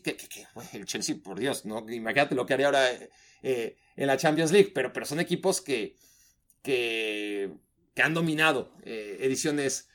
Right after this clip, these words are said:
recientes. Y, y del otro lado, ahora sí voy a, a, a los que están por jugar esta semana, hay dos equipos muy buenos, muy, muy buenos, que son el Arsenal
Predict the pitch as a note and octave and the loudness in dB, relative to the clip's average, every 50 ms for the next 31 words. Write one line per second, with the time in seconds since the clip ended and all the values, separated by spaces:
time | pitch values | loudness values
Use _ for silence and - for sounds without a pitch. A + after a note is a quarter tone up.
0 | _ _ _ _ - C#3 C3+ - - D#3+ D3+ C3+ A#2 - G2 - - - _ _ | _ _ _ _ -4 -2 -2 0 2 2 0 0 -2 -4 -8 -8 -8 -10 _ _
1 | _ _ _ _ _ _ _ _ _ _ _ _ _ _ _ _ _ _ - C#3+ | _ _ _ _ _ _ _ _ _ _ _ _ _ _ _ _ _ _ -4 -4
2 | B2+ A#2+ A#2 A#2 B2 - - E3 D#3+ D3+ D3+ D#3 - G#3 A3+ A#3+ A#3 F#3 E3+ F3+ | -2 -2 -4 -6 -6 0 2 2 4 4 4 4 4 6 8 10 10 10 8 6
3 | - - - _ _ _ _ _ _ _ - G#2+ G#2+ A2 A#2 - D#3 C#3+ C3+ C3 | 2 -2 -10 _ _ _ _ _ _ _ -6 -4 -2 -2 0 0 2 4 4 6
4 | B2+ B2 A#2+ A#2 A2+ G#2+ G#2+ G#2+ G2 G#2+ A2 G#2+ G#2 G#2+ - - - A2+ G#2 G2 | 6 6 4 2 0 -2 -2 -4 -2 -4 -6 -4 -4 -6 -8 -8 -8 -8 -6 -6
5 | F#2+ F#2 - - C3+ C3 - D3+ C#3 A#2+ C3 C#3 C#3 C3 - C#3+ - D#3+ D#3 D#3 | -6 -6 -4 -2 -2 -2 -2 -4 -2 0 2 2 2 2 0 0 0 2 2 2
6 | E3 F#3+ G3 - - - - - _ _ _ - D3+ E3+ E3 F#3 F3+ F#3 F3+ F3 | 2 2 0 -2 -8 -18 -20 -20 _ _ _ 2 4 6 6 6 4 2 -2 -6
7 | F3+ - G3+ F#3 - - - D#3 F#3+ B3+ C#4+ A3+ E3+ B2+ F3 B3 C#4+ F#3+ C3+ - | -2 0 0 0 0 -2 2 4 6 8 8 6 8 6 6 6 6 4 2 -4
8 | - - - - _ _ _ - F#3 C#4 D#4 D4+ B3 B3+ C4 G#3 G#3+ C4+ C#4 G3+ | -8 -12 -16 -16 _ _ _ -2 2 4 6 6 6 4 4 4 4 4 4 2
9 | C#3+ - - - - _ _ _ _ - B2+ B2+ - F3 G3 F#3+ G3 G#3+ G3 - | 0 -4 -8 -12 -16 _ _ _ _ -12 -8 -4 0 2 6 6 6 6 6 4
10 | F#3 F3 F#3+ G#3+ A3 - | 2 2 2 0 0 -4